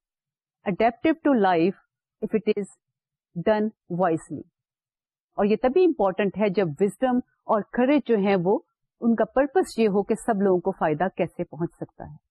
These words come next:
اس کے بعد ہم نے ایک نیا ٹاپک شروع کیا and that was mindfulness۔ And we discussed that mindfulness is in fact different from attention۔ Attention میں you are focusing on one particular thing،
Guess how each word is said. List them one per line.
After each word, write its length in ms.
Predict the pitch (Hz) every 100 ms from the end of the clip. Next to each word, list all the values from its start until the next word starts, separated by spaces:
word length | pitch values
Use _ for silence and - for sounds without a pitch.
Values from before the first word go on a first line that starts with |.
| _ _ _ _ _
اس 120 | 214
کے 100 | -
بعد 200 | 196 196 190
ہم 120 | 196
نے 100 | 185
ایک 160 | 180 185
نیا 140 | 202
ٹاپک 320 | 214 185 175 -
شروع 140 | 196 180
کیا 260 | 175 202 220
and 80 | 190 160
that 160 | 160 190
was 120 | 185 170
mindfulness۔ 600 | 151 160 160 165 147 135 - _ _ _ _ _ 202
And 160 | 190
we 80 | 202
discussed 480 | 220 311 - 277 -
that 160 | 240 190
mindfulness 600 | 190 233 - 220 202 202 - 202
is 100 | 190
in 60 | 175 -
fact 220 | 208 165 175
different 340 | - 220 202 -
from 180 | 170 156
attention۔ 500 | 165 160 - 196 302 _ _ _ _
Attention 480 | - 285 302 - 339
میں 80 | 311
you 200 | 254 254 294
are 140 | 330 -
focusing 500 | 226 220 233 - 233 220 _ _ 220
on 140 | 208 170
one 180 | 202 196 190
particular 400 | 170 175 170 165 -
thing، 140 | 175